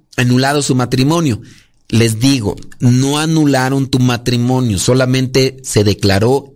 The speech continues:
inválido desde el inicio y ya. Ahora, tú dices que eres de la idea que el matrimonio es para siempre.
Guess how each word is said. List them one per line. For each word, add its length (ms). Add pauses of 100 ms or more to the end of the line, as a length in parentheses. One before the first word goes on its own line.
inválido 680
desde 240
el 100
inicio 720
y 140
ya. 320 (1300)
Ahora, 340 (460)
tú 160
dices 500 (240)
que 160
eres 240
de 100
la 140
idea 480 (600)
que 260
el 160
matrimonio 760
es 220
para 260
siempre. 680